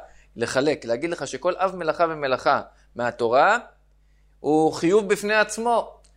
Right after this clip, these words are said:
ומי שעובר על כל אחד ואחד מהם, אפילו אם זה היה בפעם אחת שהוא שכח, הוא יהיה חייב על כל, על כל מלאכה ומלאכה קורבן חטאת בפני עצמה.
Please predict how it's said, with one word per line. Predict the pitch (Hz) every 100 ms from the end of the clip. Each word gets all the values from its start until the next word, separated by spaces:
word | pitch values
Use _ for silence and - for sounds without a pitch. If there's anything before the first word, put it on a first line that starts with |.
| _ 104
ומי | 127 135 175
שעובר | 185 160 147 196 170
על | 156
כל | 196 190
אחד | 175 185 165
ואחד | 151 180 160
מהם, | 156 190 170
אפילו | - 196
אם | 180
זה | 170
היה | 180
בפעם | 165 190 180 185
אחת | 185 175
שהוא | 170
שכח, | - 147 190 202
הוא | 185
יהיה |
חייב | 180 175 180
על | 165
כל, | 175 190 - 160
על | 156
כל | 196 202 196
מלאכה | 185 170 185
ומלאכה | 180 170 160 170 - -
קורבן | - 151 165
חטאת | 170 165 156
בפני | 143 156
עצמה. | 151 147 147